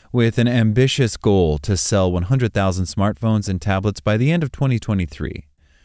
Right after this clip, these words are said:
Alexander Kalinin, the founder of N C C, told local media recently that he aims to invest ten billion rubles, or one hundred thirty-two point nine million dollars, in the project,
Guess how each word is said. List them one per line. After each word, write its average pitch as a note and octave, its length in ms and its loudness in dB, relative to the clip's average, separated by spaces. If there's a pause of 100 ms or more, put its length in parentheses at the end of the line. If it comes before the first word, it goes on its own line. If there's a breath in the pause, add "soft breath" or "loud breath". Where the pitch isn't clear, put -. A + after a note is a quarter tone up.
(680 soft breath)
Alexander D3 480 2
Kalinin, G#2+ 560 4
the G#2 100 4
founder A2 400 2
of G#2 140 2
N G2+ 160 4
C G2 180 0
C, F2+ 400 0
told C3 320 0
local A2 260 2
media F#2+ 400 2
recently F#2 500 0
that G#2+ 160 0
he D3+ 180 2
aims C#3+ 220 0
to - 100 0
invest A2+ 680 0
ten D3 300 2
billion G#2 380 2
rubles, D#2 480 0
or F2+ 100 2
one F#2 140 2
hundred A#2 260 2
thirty-two G2+ 400 0
point G#2+ 240 0
nine F#2+ 220 4
million F#2+ 280 2
dollars, F2 400 2
in D#2 100 0
the D2+ 80 -2
project, D2+ 580 -4